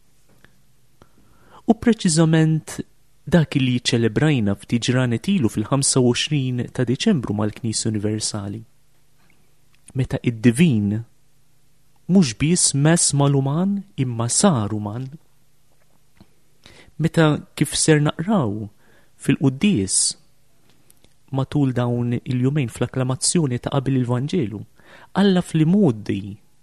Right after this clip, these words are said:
kellem lil missirijietna ħafna drabi u b'ħafna modi permezz tal-profeti, issa f'dan l-aħħar żmien huwa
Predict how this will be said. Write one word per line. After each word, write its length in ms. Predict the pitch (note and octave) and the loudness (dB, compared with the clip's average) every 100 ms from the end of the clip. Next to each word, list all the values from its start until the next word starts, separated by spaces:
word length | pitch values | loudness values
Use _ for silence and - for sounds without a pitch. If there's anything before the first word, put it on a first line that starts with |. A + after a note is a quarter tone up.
| _ _ _ _ _ _ _ - | _ _ _ _ _ _ _ -2
kellem 320 | E3 D#3 D3 | 2 2 0
lil 100 | C#3+ C#3 | 0 -2
missirijietna 800 | - - D3 C#3+ E3+ - D#3 D3 | -2 -2 -2 0 -2 -2 -4 -2
ħafna 320 | D3+ D3 C3+ | -2 0 2
drabi 540 | C#3 F#3+ D3+ G2 G2+ F#2+ - _ _ | 4 4 2 0 -4 -4 -12 _ _
u 60 | - | -6
b'ħafna 400 | - D3 - C#3 | -4 -6 -2 -2
modi 320 | D#3+ G#3 B2+ A2+ | 2 4 4 0
permezz 540 | B2 A2 A2 A#2 - | 0 0 -2 -2 -6
tal-profeti, 760 | - G#2 - C3+ G#3+ G#3+ - G#3+ A3 _ _ _ _ _ _ _ _ | -4 -4 0 0 2 0 0 -4 -4 _ _ _ _ _ _ _ _
issa 300 | C#3+ - - | -4 -2 -2
f'dan 300 | B2 - A#2+ | -2 -2 -2
l-aħħar 380 | A#2 - A2+ G#2+ F#2+ | -2 -2 0 2 2
żmien 420 | G#2 B2 F3 G3 G3 G#3 _ _ _ _ _ _ _ - | 0 0 0 2 0 -4 _ _ _ _ _ _ _ -2
huwa 180 | A2 | -2